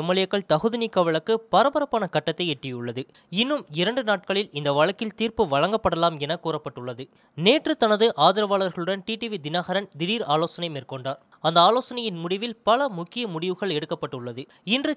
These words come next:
சென்னையிலிருந்து கிளம்பும் பதினெட்டு எம் எல் ஏக்களும் மதுரை சென்றுவிட்டு பின்னர் அங்கிருந்து குற்றாலம் செல்வார்கள் என கூறப்பட்டுள்ளது. தாமிரபரணியில் புஷ்கர விழாவில் கலந்து கொண்ட பின்னர் அவர்கள் குற்றாலம் செல்வார்கள் எனவும் கூறப்பட்டுள்ளது. இந்த நிலையில் அனைவரும் குற்றாலம் சென்றாலும்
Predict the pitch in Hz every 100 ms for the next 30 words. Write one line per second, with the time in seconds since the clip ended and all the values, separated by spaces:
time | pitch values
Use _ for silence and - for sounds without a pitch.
0 | - 208 254 262 233 220 214 226 190 196
1 | 202 - 175 214 208 190 156 170 170 -
2 | 170 208 - 151 180 262 - 175 165 156
3 | 151 185 - - 262 285 - 160 180 196
4 | 202 220 214 190 226 226 - 156 180 180
5 | 160 139 160 156 208 196 143 143 127 127
6 | 131 - _ _ 170 185 208 202 185 180
7 | 190 226 214 233 - 269 233 170 175 185
8 | - 147 165 180 175 147 139 147 185 196
9 | - 139 147 156 143 165 208 240 214 -
10 | 185 226 220 180 147 147 190 180 202 202
11 | 147 139 131 123 131 - _ _ _ 190
12 | 247 254 254 285 277 160 180 208 220 226
13 | - 208 269 269 - 165 165 165 202